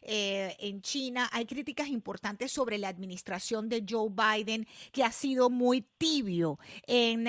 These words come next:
eh, en su posición frente a las protestas. ¿Qué, qué, qué cree que, que está pasando en ese, en ese punto fundamentalmente, doctor Marrero?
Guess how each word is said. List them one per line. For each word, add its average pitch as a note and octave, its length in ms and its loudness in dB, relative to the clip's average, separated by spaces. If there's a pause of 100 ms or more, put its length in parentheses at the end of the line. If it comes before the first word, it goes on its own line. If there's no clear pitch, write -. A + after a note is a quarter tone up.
(140)
eh, G3+ 720 0
en G#3 240 -4
su A#3 160 -6
posición A3+ 520 -4
frente A3+ 300 -2
a E3 60 -2
las F3+ 160 -4
protestas. F#3+ 500 -6
¿Qué, C4+ 220 0 (100)
qué, C4+ 260 0
qué D#4 160 0
cree E4+ 220 4
que, D4+ 340 2
que C4 140 0
está A#3 220 2
pasando F#3 520 2
en F3+ 120 -2
ese, G3+ 340 0
en G3+ 140 0
ese G3 240 0
punto G3+ 400 2
fundamentalmente, F3 1000 -2
doctor E3 260 -8
Marrero? F#3 420 -6